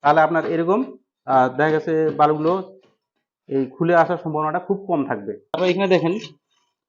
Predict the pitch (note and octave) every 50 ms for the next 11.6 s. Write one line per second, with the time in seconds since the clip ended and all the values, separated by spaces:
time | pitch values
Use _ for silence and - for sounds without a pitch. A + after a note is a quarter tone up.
0 | _ _ _ _ D3 D3+ E3 D#3+ D#3+ D#3+ D3+ - - - - - G3 G#3 G#3+ G3
1 | G3 F3 F3 G3 G3 G3 G#3 F3 D3+ E3 E3+ F3 F#3+ F#3+ G3 G3 F#3 F#3 - D#3+
2 | F3+ F#3+ F#3+ F#3+ F3+ D#3+ D3 E3+ F#3 F#3 F#3+ F#3+ F#3 G3+ G3+ G3+ F#3+ F#3+ F#3+ F3+
3 | F3 F3 E3 E3 E3 D#3+ D3 D3+ D3+ - D#3 C#3+ A#2+ A2+ G#2+ - - G#2 F#2+ -
4 | _ _ _ _ _ _ _ _ _ C3+ C3+ C#3 C#3 D#3 D3 - - E3+ - -
5 | - G#3 G3 - G#3 G3+ - F3+ D#3+ C#3+ - C#3+ B2 A2+ - - G#2 G2 - _
6 | _ _ _ _ _ _ _ _ _ _ _ - D#3+ E3+ F#3 F#3+ F3+ F#3 F#3+ F3+
7 | F#3+ F3 D#3+ D#3+ - - F3+ E3 - F#3 E3+ F#3 F3 D#3+ D#3+ E3 E3 E3 D#3+ -
8 | D3 C#3 C#3 - - C3 D3 D3 _ _ _ _ _ _ _ _ _ _ _ _
9 | _ _ _ _ _ _ - C#3+ C#3+ D3 D3 D3 D3 C#3+ D3 C#3+ C#3+ D3 C#3+ -
10 | C3+ C3+ C3+ C3+ - D3 C#3 C3 - D3+ C#3 D3 D3 C#3 C3+ C3+ C#3 C#3 C3+ C3
11 | C3 B2+ B2+ - C3 B2+ B2 - - B2 B2+